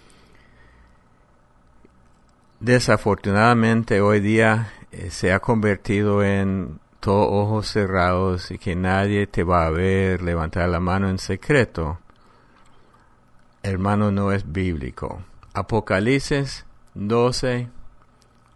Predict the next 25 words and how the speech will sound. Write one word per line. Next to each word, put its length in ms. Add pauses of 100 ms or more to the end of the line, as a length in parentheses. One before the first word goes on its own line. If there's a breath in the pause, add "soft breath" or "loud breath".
(140)
once. 680 (1900 soft breath)
"Ellos 640 (600)
lo 200
han 200
vencido 540
por 260
medio 540
de 180
la 160
sangre 440
del 200
Cordero 640
y 100
por 240
el 100
testimonio 760
que 180
dieron, 640 (420 soft breath)
y 160
no 380
amaron 560
tanto 400
la 180
vida 380
co-, 240